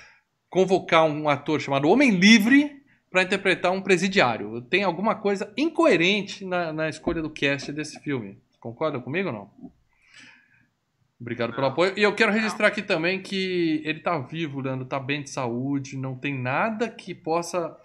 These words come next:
Speaker 1: falar da saúde de Morgan
Speaker 3: Vocês já
Speaker 1: Freeman.
Speaker 3: mataram o Morricone, né?
Speaker 1: É, o Morricone
Speaker 2: Não, esse
Speaker 1: nos
Speaker 2: não,
Speaker 1: deixou
Speaker 2: esse não.
Speaker 1: ontem. Então
Speaker 3: É,
Speaker 1: eu
Speaker 3: sim.
Speaker 1: queria, eu queria lembrar vocês que o Morgan
Speaker 2: Esse.
Speaker 1: Freeman tá vivo, tá bem, e pelo que se sabe, tá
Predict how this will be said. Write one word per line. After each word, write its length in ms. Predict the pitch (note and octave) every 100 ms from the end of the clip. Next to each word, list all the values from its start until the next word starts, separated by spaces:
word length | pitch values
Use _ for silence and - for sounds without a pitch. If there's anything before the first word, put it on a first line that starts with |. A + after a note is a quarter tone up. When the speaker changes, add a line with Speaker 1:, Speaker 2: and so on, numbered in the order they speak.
| -
Speaker 1:
falar 240 | C#3+ C#3+
da 120 | D3+
saúde 400 | D3+ C3+ C3 D#3
de 100 | D3
Morgan 200 | C#3 D3
Speaker 3:
Vocês 120 | D4 D4+
já 100 | D#4
Speaker 1:
Freeman. 260 | D4 C4+ C#4+
Speaker 3:
mataram 160 | D#4+ F4+
o 60 |
Morricone, 680 | F4 D#4+ F4 _ B3 G3+ D#3
né? 240 | C#3+ E3 A#3 _ _
Speaker 1:
É, 280 | B2+ G#2+ G2
o 40 | G#2+
Morricone 460 | A#2 C3+ C#3 C3
Speaker 2:
Não, 60 | C3+
esse 120 | C3+
Speaker 1:
nos 80 | C#3
Speaker 2:
não, 60 | C#3
Speaker 1:
deixou 320 | B2+ - C3
Speaker 2:
esse 180 | B2+ E3+
não. 200 | G#2 F#2+ _
Speaker 1:
ontem. 500 | C#3 C#3 E3 G3 G3 F#3+ - - _ _
Então 240 | C3 B2+
Speaker 3:
É, 80 | D3
Speaker 1:
eu 40 | D3+
Speaker 3:
sim. 40 | B2+
Speaker 1:
queria, 680 | C#3 C3+ C3 B2 A#2+ G#2 A2 A#2+ C#3 _ _
eu 80 | C3
queria 240 | D#3+ F#3 G3+
lembrar 400 | C#4 G#3+ F3 A#3+
vocês 360 | G3 D3 F3+
que 80 | -
o 20 |
Morgan 220 | F3 E3+
Speaker 2:
Esse. 80 | D3+
Speaker 1:
Freeman 260 | E3 D#3 D3 - - -
tá 140 | F3+
vivo, 540 | F3 C#3+ E3+ F#3+ A#3+ B3 - _
tá 140 | E3
bem, 500 | E3 E3 G3 B3 - -
e 100 | F#3
pelo 280 | A#3 C4
que 100 | B3+
se 80 | B3 -
sabe, 440 | - D#3+ E3+ G3+ G3 _ _ _ _ _
tá 400 | C3+ D#3 F3+ -